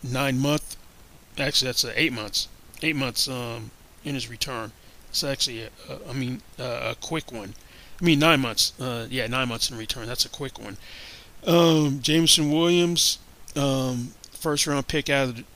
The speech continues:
the, uh, Detroit Lions in the, uh, college football playoff,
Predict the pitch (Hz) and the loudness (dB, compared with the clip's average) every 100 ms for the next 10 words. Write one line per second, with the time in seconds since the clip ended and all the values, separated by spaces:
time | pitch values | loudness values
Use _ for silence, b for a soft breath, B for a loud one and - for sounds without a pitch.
0 | - 131 131 127 120 - 160 139 123 135 | -8 -2 0 0 -4 -6 -4 -2 0 0
1 | 143 139 135 131 - - - B B B | 0 0 0 0 -2 -6 -14 B B B
2 | B - 156 151 147 143 143 139 131 160 | B 0 4 6 4 2 4 4 2 4
3 | 147 - 156 143 139 - 175 147 123 | 4 4 2 0 0 2 4 4 0